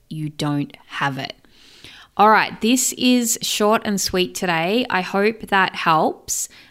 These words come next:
Um, like I said at the very, very start of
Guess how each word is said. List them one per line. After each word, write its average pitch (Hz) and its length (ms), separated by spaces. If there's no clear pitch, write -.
Um, 160 760
like 190 380
I 247 60
said 190 280
at - 180
the 165 120
very, 185 720
very 170 300
start 156 840
of 170 400